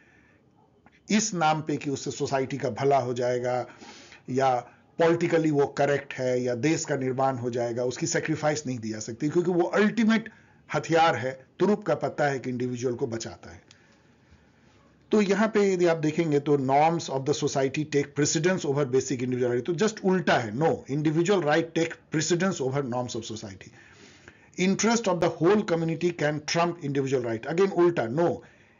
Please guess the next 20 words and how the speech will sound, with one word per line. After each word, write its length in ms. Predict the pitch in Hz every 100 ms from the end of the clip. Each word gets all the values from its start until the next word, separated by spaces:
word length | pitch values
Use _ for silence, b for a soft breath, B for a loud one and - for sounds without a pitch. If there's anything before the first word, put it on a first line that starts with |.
| B 175
individual 560 | 185 190 185 190 247
right 340 | 160 156 185 190
can 480 | - - 214 247
trump 360 | 226 170 185 180 - -
again 240 | 143 151 165
interest, 640 | 170 151 147 165 165 - 160
against 280 | 196 220
interest 400 | - 151 147 160
of 120 | 156 139
the 120 | 135
whole 200 | 135 120
community। 340 | 113 104 98
तो 140 | 120 123
थर्ड 320 | - 180 196
ही 120 | 233
सही 220 | - 208
होगा, 320 | 190 175 165 165 B B B B - 147
एक 100 | 156
ही 120 | 196
बचा, 340 | 156 147 147